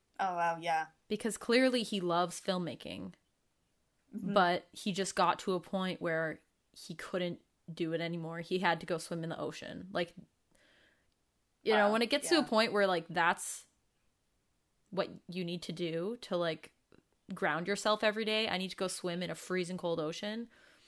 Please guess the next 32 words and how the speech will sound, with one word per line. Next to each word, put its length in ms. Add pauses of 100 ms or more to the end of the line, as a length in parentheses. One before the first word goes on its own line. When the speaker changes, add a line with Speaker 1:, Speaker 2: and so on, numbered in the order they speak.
(840)
Speaker 2:
You 80
know, 260 (220)
Speaker 1:
<laughs> 400
Speaker 2:
I, 240
I 40
just 220
think 400
it, 220
it's 260
Speaker 1:
Yeah. 60
Speaker 2:
really 260
kinda 300
sad. 480
I 60
mean, 120
it's 120
happy 460
'cause 400
we 140
got 180
a 40
turnaround 480
with 160
it, 200 (420)
but 100
it's 140
sad 340
that 260
burnout 440
culture 640
is 420 (580)
so 840